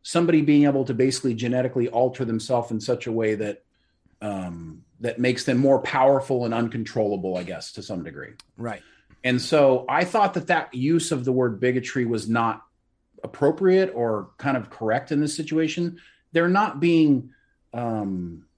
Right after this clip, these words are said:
Speaker 1: they're not being treated that way because of their race or because of who they are. They're being treated that way be-, for the acts that they have committed.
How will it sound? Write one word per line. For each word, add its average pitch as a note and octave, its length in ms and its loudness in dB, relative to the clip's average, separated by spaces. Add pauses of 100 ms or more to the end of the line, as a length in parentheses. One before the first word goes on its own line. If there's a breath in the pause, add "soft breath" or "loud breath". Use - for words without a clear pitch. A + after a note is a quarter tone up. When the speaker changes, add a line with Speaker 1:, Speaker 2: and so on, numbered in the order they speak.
(400)
Speaker 1:
they're C#3+ 120 0
not G3+ 100 -2
being F#3+ 160 2
treated F3+ 340 0
that C#3 120 2
way B2+ 120 2
because B2 300 -4
of G#2+ 100 -6
their G2+ 140 -2
race C3+ 540 0
or A2+ 60 -8
because G#2+ 280 -6
of G2+ 100 -8
who A2+ 120 -2
they G2+ 160 -4
are. C3 280 4
They're A#2+ 120 -2
being C#3+ 200 2
treated F#3 340 0
that D3+ 160 2
way D3+ 140 2
be-, C#3 120 2
for - 340 -4
the - 260 -4
acts C#3 480 -4
that A#2+ 240 -8
they B2 120 0
have A2 160 -4
committed. A2+ 680 -2